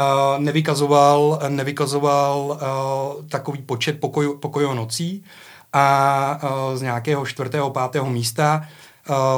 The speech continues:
co se týče příjezdu hostů, se objevili, nebo spadli díky počtu, nebo délce pobytu na desátém místo.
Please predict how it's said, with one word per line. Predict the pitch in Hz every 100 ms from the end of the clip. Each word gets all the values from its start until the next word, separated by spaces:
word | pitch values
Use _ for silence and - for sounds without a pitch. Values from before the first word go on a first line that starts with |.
| 131 127
co | - 131
se | 143
týče | 147 143
příjezdu | - 135 147 147
hostů, | 135 135 151
se | 143 - 135 135
objevili, | 120 127 127 131 131 131 131
nebo | 123 110 -
spadli | - - 127 131
díky | 131 131
počtu, | 127 127 - 135 131
nebo | 120
délce | 117 117 113
pobytu | 156 117 143 147 143 - - - -
na | 120
desátém | 117 113 127 120 131
místo. | 120 117 - 95